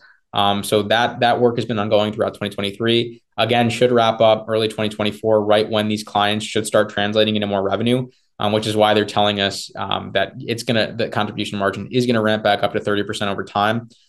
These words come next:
Um, but that, that has been, um, the sore spot of, of the company's,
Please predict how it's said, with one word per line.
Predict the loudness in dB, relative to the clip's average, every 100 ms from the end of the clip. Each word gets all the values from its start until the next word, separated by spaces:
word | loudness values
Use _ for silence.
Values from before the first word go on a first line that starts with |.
| _ -4
Um, | 0 2 0
but | 0
that, | 2 2 2
that | 0
has | 2 2 2
been, | 0 -2 -2 -8 -12 _ _ -2
um, | 2 2 0
the | -2
sore | 0 2 2
spot | 2 4 4 2
of, | 0
of | 0 -2
the | -4
company's, | -6 -2 0 0 -2 -10